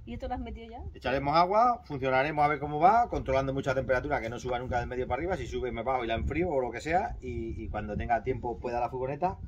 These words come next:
Speaker 2: Si me, si me da tiempo, echo yo un vistazo, porque estoy viendo que lleva aquí una caja, que aquí lleva, tiene que llevar una caja, pero como cuando no sabe uno cómo son las cosas, o, o primero pregunto, lo miro, o, o, o, o lo único, si no sabemos cómo va la cosa, lo único que podemos hacer es liarla.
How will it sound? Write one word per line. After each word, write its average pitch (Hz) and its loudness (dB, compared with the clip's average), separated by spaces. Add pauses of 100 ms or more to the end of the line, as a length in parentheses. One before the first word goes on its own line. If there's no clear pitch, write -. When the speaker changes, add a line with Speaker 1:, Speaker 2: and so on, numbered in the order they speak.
(680)
Speaker 2:
Si 120 -12
me, 143 -2
si - -8
me 151 -4
da 180 6
tiempo, 190 4
echo 180 0
yo 175 4
un 165 0
vistazo, 135 0
porque 117 -4
estoy 165 -2
viendo 190 4
que 180 0
lleva 180 2
aquí 170 0
una 170 0
caja, 170 -2
que 151 -6
aquí 147 -4
lleva, 165 0 (140)
tiene 160 -2
que 143 -4
llevar 143 0
una 123 -4
caja, 127 -4
pero 113 -6
como 107 -8 (760)
cuando 107 -4
no 160 -4
sabe 180 0
uno 180 0
cómo 165 -2
son 160 0
las 156 2
cosas, 156 0
o, 123 0
o 113 -6
primero 156 -4
pregunto, 160 -2
lo 131 0
miro, 170 -2
o, 113 -8 (220)
o, 107 -8
o, 110 -8
o 117 -4
lo 113 -2
único, 160 2
si 143 -4
no 160 0
sabemos 165 4
cómo 147 -2
va 160 8
la 151 6
cosa, 170 0
lo 156 4
único 156 0
que 139 -2
podemos 139 -2
hacer 123 -2
es 113 -6
liarla. 127 -2